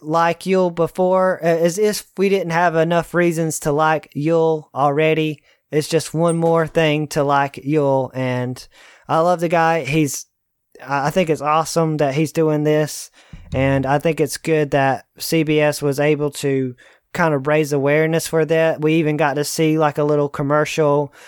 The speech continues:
with Jonathan Penner and Stacy there, and they got to talk about, you know, their struggle and the, and really trying to encourage people to help donate for A L S research and stuff. And I think it was just a,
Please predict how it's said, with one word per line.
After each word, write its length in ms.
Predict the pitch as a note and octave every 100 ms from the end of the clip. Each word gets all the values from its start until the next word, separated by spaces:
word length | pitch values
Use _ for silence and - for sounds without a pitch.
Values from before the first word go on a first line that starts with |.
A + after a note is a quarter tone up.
| -
with 160 | C3 C3+
Jonathan 420 | D3+ C#3+ C#3+ C#3
Penner 540 | B2+ D#3 D3 C#3+ C#3+ B2
and 280 | B2+ B2+
Stacy 520 | B2 - C#3+ C#3 D3 C#3+
there, 520 | C#3+ C#3+ C#3+ C#3 C#3 - - -
and 160 | A#2+ B2+
they 100 | C3+
got 220 | C#3 C3
to 60 | -
talk 320 | D#3+ C#3+ D3
about, 560 | C3+ C#3+ C3 C3 B2 - _ _ _ _
you 260 | D3+ D3
know, 140 | C#3 C3
their 240 | C3 C#3
struggle 540 | - - D3 C#3 C#3+ C#3
and 120 | B2
the, 160 | A2+ - _
and 420 | C#3+ C3 B2+ A#2+ - _ _
really 340 | C#3 D3 C#3+ C3+
trying 260 | - D#3
to 120 | C#3 B2+ - -
encourage 540 | C#3+ C#3+ D#3+ C#3+ C#3+ -
people 340 | D3+ C#3+ C#3+
to 220 | - C3
help 320 | B2 D3 B2+
donate 580 | - C#3 C#3 C#3 C3+ A#2
for 420 | - C3+ B2+ B2 - - - -
A 140 | C#3
L 200 | C#3+ C3+
S 260 | C3+ B2+ C#3+
research 540 | C#3+ - C#3+ C#3 -
and 140 | C#3
stuff. 300 | - C#3+ C#3+
And 100 | C3
I 80 | B2+
think 220 | B2+ D3+
it 140 | C#3 B2
was 180 | C3 -
just 300 | C3+ - C3+
a, 300 | B2 B2